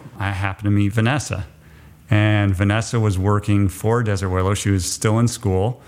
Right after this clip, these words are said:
She was kind of finishing up, but she was putting herself through school. And she was working, um, as the merchandiser or buyer there. And, uh, we happened to meet and hit it off pretty well.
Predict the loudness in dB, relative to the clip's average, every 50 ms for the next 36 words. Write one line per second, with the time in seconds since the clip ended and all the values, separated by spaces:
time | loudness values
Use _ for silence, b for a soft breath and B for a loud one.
0 | B B B B B -2 -2 0 0 0 -2 -2 -2 -2 -2 0 0 0 0 0
1 | 2 2 2 0 -2 -4 -4 -2 -2 -2 -4 -4 -6 -6 -4 -2 0 0 0 0
2 | 0 -2 -4 -4 -4 -6 -4 -4 -4 -4 -2 -2 0 2 2 0 -2 -4 B B
3 | B B B B B B 2 2 2 2 0 0 0 0 0 0 0 0 0 0
4 | 0 2 2 0 0 -2 -4 -4 -2 0 0 -2 -2 0 0 0 0 0 0 0
5 | 2 2 2 2 0 -2 -2 -2 -2 -2 -4 -4 -4 -2 -2 -2 -2 -2 -2 -2
6 | -2 -2 -2 -2 -2 -2 -4 -6 -8 b b b b b b b b b b -2
7 | 0 0 0 0 -2 -2 -4 -4 -6 -4 0 0 2 2 2 2 2 2 2 2
8 | 2 2 2 0 0 0 0 -2 -2 -2 -2 -2 0 0 0 0 0 0 0 0
9 | 2 2 2 2 0 0 -2 -4 -6 -8 -6 -4 -2 0 0 0 0 0 -2 -2
10 | -4 -8